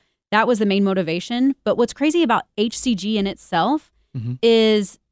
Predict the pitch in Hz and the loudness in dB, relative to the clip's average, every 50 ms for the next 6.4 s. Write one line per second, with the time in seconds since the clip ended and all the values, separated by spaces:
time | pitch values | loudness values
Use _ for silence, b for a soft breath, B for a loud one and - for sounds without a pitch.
0 | _ _ - 247 285 302 - - 240 240 247 - - - 269 247 220 202 196 185 | _ _ -2 0 0 0 0 0 0 0 0 -4 -8 -8 -4 -4 -2 -2 -4 -6
1 | 180 185 196 226 214 - - 294 320 311 240 220 165 190 202 226 - - - 214 | -6 -4 -2 0 0 0 2 2 2 2 2 0 0 0 -2 -2 -4 -6 -6 -6
2 | 185 - - 180 185 202 233 226 - - - 214 196 190 190 196 196 170 131 120 | -6 -4 -2 -2 -2 -2 -2 -6 -10 -4 -2 -2 0 2 2 2 0 0 -4 -8
3 | 101 - - - - - 98 _ _ _ _ _ _ _ _ _ _ _ _ _ | -14 -16 -20 -20 -20 -20 -20 _ _ _ _ _ _ _ _ _ _ _ _ _
4 | _ _ 226 233 233 220 220 220 220 247 254 - 269 - 117 - 277 269 214 - | _ _ -2 0 0 0 0 0 0 0 0 -2 -4 -6 -2 0 0 0 0 -2
5 | - 262 277 294 254 - - - - 240 208 - - 269 277 262 247 240 - 202 | -2 0 0 0 0 -4 -8 -6 -6 -6 -6 -2 -4 -2 -2 0 0 0 0 0
6 | 190 - 202 202 - - 202 - | -2 -6 -8 -10 -8 -2 0 0